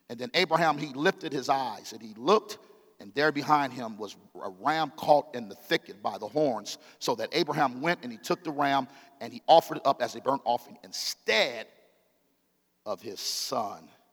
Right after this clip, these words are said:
Then it says, "And Abraham called the name of the place,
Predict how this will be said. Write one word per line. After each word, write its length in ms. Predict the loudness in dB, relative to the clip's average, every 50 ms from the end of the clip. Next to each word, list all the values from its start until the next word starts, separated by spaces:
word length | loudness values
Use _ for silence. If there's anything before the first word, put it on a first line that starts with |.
| _ _ _ _ _ _ _ _ _ _ _ _ _ _ _
Then 140 | 0 0 0
it 60 | 0
says, 240 | 0 0 0 -2 -2
"And 80 | 0 0
Abraham 340 | 0 0 2 4 4 4
called 320 | 6 10 10 12 12 10 8
the 80 | 4
name 380 | 0 4 6 6 6 6 4 4 4
of 220 | 4 4 4 0 -8 -20 -20 -20 -20 -20 -20 _ _ _
the 80 | -14
place, 640 | -14 -4 0 2 2 2 2 -2 -4 -6 -6 -6 -8